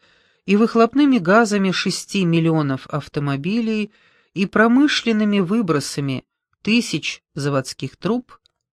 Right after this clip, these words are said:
как температура упала почти на пять градусов.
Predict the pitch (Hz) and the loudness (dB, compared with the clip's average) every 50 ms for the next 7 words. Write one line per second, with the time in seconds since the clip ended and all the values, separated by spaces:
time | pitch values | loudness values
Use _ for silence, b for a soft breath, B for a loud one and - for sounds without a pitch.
0 | _ _ _ _ _ _ _ _ - 151 135 - - 139 135 147 139 143 143 - | _ _ _ _ _ _ _ _ -10 -10 -10 -8 -10 -8 -6 -4 -4 -4 -4 -2
1 | 254 269 269 240 226 - 226 240 233 226 - 185 - - - - - 220 220 202 | -2 0 0 0 0 0 0 0 0 0 -4 -6 -6 -8 -8 -8 -6 -4 -4 -4
2 | 196 - - - 160 175 170 160 151 151 139 131 120 - 104 98 - - - - | -4 -6 -4 -4 -4 -4 -4 -8 -8 -6 -6 -6 -6 -8 -10 -14 -14 -16 -16 -18
3 | _ _ _ | _ _ _